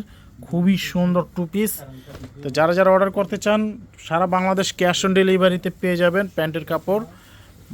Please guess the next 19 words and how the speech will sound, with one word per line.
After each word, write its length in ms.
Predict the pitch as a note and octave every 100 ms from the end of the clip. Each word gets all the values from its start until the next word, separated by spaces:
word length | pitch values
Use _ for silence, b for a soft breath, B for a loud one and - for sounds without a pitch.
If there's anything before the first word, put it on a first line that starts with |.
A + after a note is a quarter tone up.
| - -
টু 120 | F#3+
পিস 220 | G3 F#3+
পেয়ে 160 | F#3+ F#3
যাচ্ছেন, 360 | E3+ - C3+ B2+
প্যান্ট 360 | D#3+ F3+ G3+ D#3
এবং 320 | D#3 D#3+ F3+ -
কামিজ, 560 | D3 D3 A#2+ F#2 - - _ _ -
মাত্র 480 | C#3 D#3 - F#3 G3+ - - -
পাঁচশো 400 | D#3+ D3+ - E3
টাকায়। 360 | D3+ C3+ A2+ F#2+ - -
এই 140 | C#3+ D#3+
ডিজাইনটা 360 | D#3+ E3 D#3+
দেখেন, 300 | D3 C3+ E3
খুবই 400 | D3+ - D#3 F3+
সুন্দর 440 | F3 - D#3 D3+ D#3
সাদা 340 | - C3+ C3
বাহারের 320 | B2+ B2 B2
মধ্যে। 300 | B2+ B2+ B2+
মাত্র 400 | C#3+ C3 B2+ D3